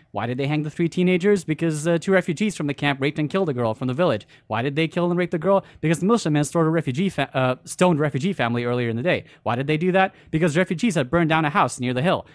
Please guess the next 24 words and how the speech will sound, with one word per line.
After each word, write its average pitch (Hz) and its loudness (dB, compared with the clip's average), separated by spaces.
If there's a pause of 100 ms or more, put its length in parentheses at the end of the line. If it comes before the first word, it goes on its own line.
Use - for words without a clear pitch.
Why? 127 2
And 156 0
they 175 4
just 170 -4
kind 196 2
of 135 -2
goes, 165 2
and 165 0
goes, 202 4
that's 185 2
halfway 160 0
into 135 -4
the 123 -8
paragraph, 104 -4 (460)
right? 147 0
And, 165 0
and 165 0
it 170 2
just 165 -6
kind 170 0
of 160 -2 (100)
keeps 156 -2
<laughs> 160 2
going. 120 0